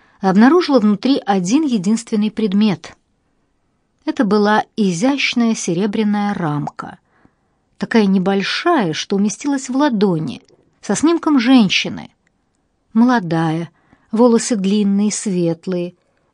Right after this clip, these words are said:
но не как у блондинки, наполовину убранные в свободный узел на макушке. Взгляд прямой, подбородок слегка приподнят, скулы высокие.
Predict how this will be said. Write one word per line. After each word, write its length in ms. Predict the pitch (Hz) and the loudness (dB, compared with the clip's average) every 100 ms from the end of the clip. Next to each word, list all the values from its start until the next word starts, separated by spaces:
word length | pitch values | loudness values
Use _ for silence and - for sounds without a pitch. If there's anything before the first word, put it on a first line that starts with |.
| - | 0
но 240 | 202 208 | 2 2
не 140 | 202 226 | 2 0
как 260 | - 339 | -2 -2
у 40 | 247 | -2
блондинки, 920 | 233 247 233 196 220 165 - - - _ _ _ _ _ _ _ _ | 2 2 2 2 0 -2 -6 -14 -16 _ _ _ _ _ _ _ _
наполовину 640 | 190 196 208 202 202 202 208 | -4 -2 0 0 2 0 0
убранные 440 | 254 208 202 190 190 | -2 0 2 0 0
в 60 | |
свободный 540 | - 208 190 196 175 - | -2 -2 0 0 -2 -4
узел 340 | 254 208 165 170 | -2 -2 -2 -4
на 120 | 175 | -2
макушке. 880 | 196 208 - 165 - - - - - _ _ _ | -2 -4 -10 -10 -10 -12 -14 -16 -18 _ _ _
Взгляд 340 | 185 190 269 277 | -6 0 0 2
прямой, 540 | 285 269 185 160 160 _ _ _ | 4 6 6 2 -2 _ _ _
подбородок 540 | - 196 220 330 269 - | -4 0 2 2 0 -2
слегка 380 | 214 190 - 196 | -4 -4 -4 -4
приподнят, 840 | 202 196 - 160 165 220 285 - _ _ _ | -2 -4 -4 -6 0 0 0 -8 _ _ _
скулы 420 | - - 202 190 | -12 -2 0 2
высокие. 840 | 214 262 - 196 156 - - - | 0 -4 -2 -2 -4 -10 -12 -12